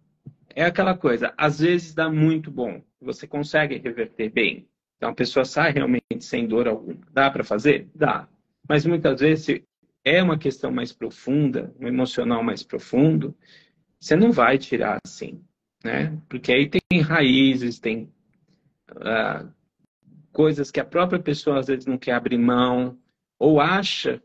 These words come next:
inconscientemente, fala, "Não, isso não tá me pegando", e você vai, começa a cutucar, cutucar,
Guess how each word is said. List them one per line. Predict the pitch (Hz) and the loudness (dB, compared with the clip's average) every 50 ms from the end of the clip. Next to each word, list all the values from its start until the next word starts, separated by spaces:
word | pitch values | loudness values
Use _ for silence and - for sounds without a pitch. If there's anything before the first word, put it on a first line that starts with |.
| _ _ - - | _ _ -12 -4
inconscientemente, | - 147 160 156 156 147 147 - 151 147 127 - 120 117 131 135 143 156 156 151 - - - 120 117 - _ _ _ _ _ _ _ | -2 -2 -2 0 0 -2 -2 -2 -2 -4 -4 -4 -4 -2 0 2 2 2 2 0 -2 -4 -6 -6 -6 -8 _ _ _ _ _ _ _
fala, | - 151 165 | 0 0 0
"Não, | 170 170 175 196 202 190 | 2 2 2 2 2 2
isso | 175 - 185 | 0 0 0
não | 190 196 190 | 0 0 0
tá | 185 185 175 170 | 0 0 -2 -2
me | 170 165 | -4 -2
pegando", | - 160 143 127 123 127 131 127 131 127 | -2 -2 0 0 0 0 0 0 0 0
e | 120 | -2
você | 120 117 113 107 - - 131 | -2 -6 -8 -8 -6 -4 -2
vai, | 123 123 113 | 0 0 0
começa | - - 120 131 139 135 - | 0 0 0 0 0 0 -2
a | - - | -4 -6
cutucar, | - _ 151 139 - - - - - 131 123 123 127 | -4 _ -8 -6 -4 -6 -6 -2 0 2 2 2 0
cutucar, | - 131 - - 139 135 - - 135 131 143 160 185 | -2 -6 -8 -8 -10 -8 -4 -2 0 0 0 0 -2